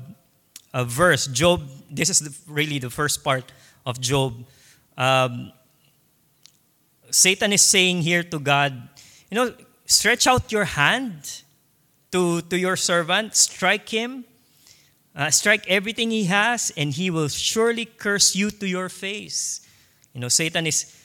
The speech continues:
uh, bringing a challenge to God. And the Lord said to Satan, look at this, "Okay, <laughs> very well. Everything he has in your hands.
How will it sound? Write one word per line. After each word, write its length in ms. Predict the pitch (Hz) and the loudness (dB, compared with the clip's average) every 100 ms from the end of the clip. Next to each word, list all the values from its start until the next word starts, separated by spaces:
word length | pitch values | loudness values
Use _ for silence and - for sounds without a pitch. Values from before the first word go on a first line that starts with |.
| _ | _
uh, 160 | 135 127 | -2 -2
bringing 680 | 120 135 143 131 175 180 170 | -2 -12 -8 0 2 2 0
a 60 | |
challenge 600 | 156 - 170 170 151 120 | 0 2 2 2 -2 -6
to 100 | - | -6
God. 320 | 120 110 101 110 - _ _ _ - | -4 -4 -4 -12 -20 _ _ _ -4
And 180 | 147 151 | 0 4
the 80 | 147 | 4
Lord 500 | 135 175 240 202 151 | 4 6 6 4 -2
said 540 | 127 - 202 226 180 - | 0 2 2 0 -4 -2
to 80 | 170 | 2
Satan, 680 | - 175 175 147 107 101 107 - | 4 2 0 -2 -4 -6 -12 -12
look 160 | 139 | -8
at 100 | 135 | -4
this, 220 | 120 - - - - _ - | -4 -4 -8 -20 -20 _ -2
"Okay, 480 | 165 196 226 233 240 - - | 2 2 0 -4 -12 -18 -10
<laughs> 920 | 196 233 - _ _ _ _ _ - | -10 -10 -16 _ _ _ _ _ -18
very 460 | 113 113 185 240 233 | -6 2 2 4 2
well. 460 | 196 247 202 107 - _ _ _ _ _ _ _ _ _ _ - _ _ | 2 2 0 -4 -12 _ _ _ _ _ _ _ _ _ _ -20 _ _
Everything 600 | - 185 196 226 220 208 | 2 2 2 -2 0 0
he 260 | 165 220 226 | 0 0 -2
has 640 | 156 254 214 185 190 - - | 0 4 4 2 2 0 0
in 260 | 170 185 | -6 -4
your 180 | 185 185 | -4 -6
hands. 880 | 151 180 180 156 113 - - - - | -4 -4 -4 -6 -10 -10 -8 -8 -10